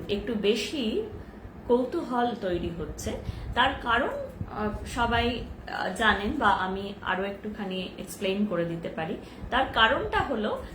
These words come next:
যে মহুয়া রায়চৌধুরীর এই মৃত্যু, আহ, এতদিন হয়তো এই ডেটটাতে,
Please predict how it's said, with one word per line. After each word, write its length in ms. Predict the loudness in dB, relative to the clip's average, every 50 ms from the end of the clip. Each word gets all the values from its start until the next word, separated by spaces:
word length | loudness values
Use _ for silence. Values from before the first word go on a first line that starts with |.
| -12 -10 -4
যে 220 | 2 2 4 4 4
মহুয়া 420 | 2 2 2 0 0 0 2 2
রায়চৌধুরীর 840 | 4 4 2 2 0 0 -2 -2 -2 -2 -2 -2 -2 0 2 2 0 0 0 0
এই 200 | 2 2 2 2
মৃত্যু, 680 | 2 0 0 0 0 -2 -2 -6 -6 -4 -4 -4 -4 -6 -12 -16 -16 -14 -14 -12 -12 -12 -12 -12 -16 -16 -16 -12 -4 2
আহ, 600 | 6 8 8 8 8 6 6 4 2 2 0 -4 -10 -12 -16 -16 -16 -16 -8 0
এতদিন 600 | 2 2 2 2 0 -2 0 0 0 0 -2 -4 -2 2
হয়তো 540 | 4 4 4 4 2 0 0 0 0 -2 -4 -8 -8 0
এই 220 | 0 2 2 2
ডেটটাতে, 680 | 2 4 4 4 4 2 0 0 2 2 2 2 0 0